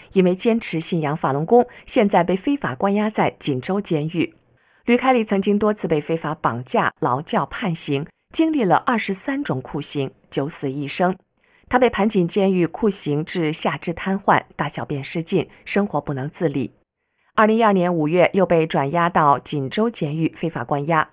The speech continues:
锦州监狱一直无理地剥夺家属的探视权，两年多的时间，家人没有见到他。吕开利的身体出现了尿毒症的症状，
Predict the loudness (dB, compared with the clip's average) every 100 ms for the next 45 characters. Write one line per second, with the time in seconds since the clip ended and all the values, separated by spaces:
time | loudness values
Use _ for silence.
0 | _ _ _ _ -2 2 2 2 0 0
1 | 0 -2 -2 -4 0 0 0 -2 0 0
2 | 0 -2 -2 -4 -4 -6 -6 -6 -6 -6
3 | -4 -6 -2 -2 -2 _ _ 0 2 2
4 | 0 0 -2 -4 -2 0 0 -4 -6 -2
5 | -4 -2 -2 -2 -4 -6 -6 -8 -4 -2
6 | -2 _ _ _ _ _ _ 0 2 2
7 | 2 0 0 -2 -2 -4 -4 -4 -2 -2
8 | 0 0 0 -4 -4 -4 -4 -4 -4 2
9 | 2